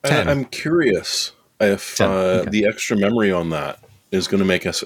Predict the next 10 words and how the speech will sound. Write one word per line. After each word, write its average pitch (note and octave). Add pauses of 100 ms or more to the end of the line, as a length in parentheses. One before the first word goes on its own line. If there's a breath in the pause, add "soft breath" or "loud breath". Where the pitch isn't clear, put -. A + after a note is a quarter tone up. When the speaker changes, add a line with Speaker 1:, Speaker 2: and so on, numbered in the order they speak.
Speaker 1:
F F#2+
S F#2+
R F2+
three F2
point E2+
oh E2
a F2
little F2+
more F2
effective. -